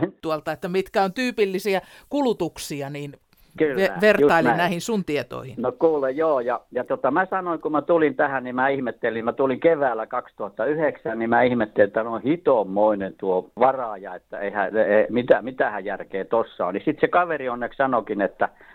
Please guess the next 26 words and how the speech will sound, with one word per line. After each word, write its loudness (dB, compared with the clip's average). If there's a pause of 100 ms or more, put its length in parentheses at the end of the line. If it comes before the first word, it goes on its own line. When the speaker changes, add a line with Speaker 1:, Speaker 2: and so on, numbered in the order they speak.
Speaker 1:
joo, 0
mut -12
se -6
on -2
vaan 0
puoliksi -2
käytössä, -6 (100)
että 0
siitä -2
on 2
siis 2
noin 2
viisisataa -2 (120)
reilusti -4 (220)
käytössä. -2 (440)
Speaker 2:
Joo. -12
Speaker 1:
Ja, -2
ja 0
sitten 0
mä 0 (260)
huomasin, 0
kun -4
mä 0
kuulen 0
tänne -2
meille, 2